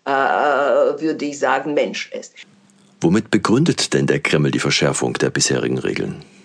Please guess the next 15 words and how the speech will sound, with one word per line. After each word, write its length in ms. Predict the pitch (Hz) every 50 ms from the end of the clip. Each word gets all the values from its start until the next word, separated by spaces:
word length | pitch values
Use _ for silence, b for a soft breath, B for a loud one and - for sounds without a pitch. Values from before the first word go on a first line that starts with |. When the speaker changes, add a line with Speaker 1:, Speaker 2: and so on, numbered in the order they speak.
| - -
Speaker 1:
In 160 | - 170 -
den 160 | 160 165 160
neunziger 520 | 156 160 170 165 156 - - 127 - 123 -
Jahren 560 | 139 135 147 185 196 190 160 - 98 - - -
wurde 500 | 170 190 202 190 202 190 123 120 110 101 B B B B B B B
eigentlich 760 | 143 147 156 180 180 160 135 127 - - 104 98 87 - -
auch 220 | - 156 147 - -
nach 180 | 131 139 -
der 160 | - 110 98
Verfassung 800 | - - 98 - - - 156 127 160 180 180 - - 131 107 104 -
Zensur, 680 | - - 151 156 151 151 151 185 196 196 165 147 - - - - _ _ _ _ _ -
äh, 300 | 143 139 127 131 131 123
die 120 | 156 151
Zensur 480 | - 160 160 156 156 - - - - -
abgeschafft, 680 | 123 - - - - - - - - - - - -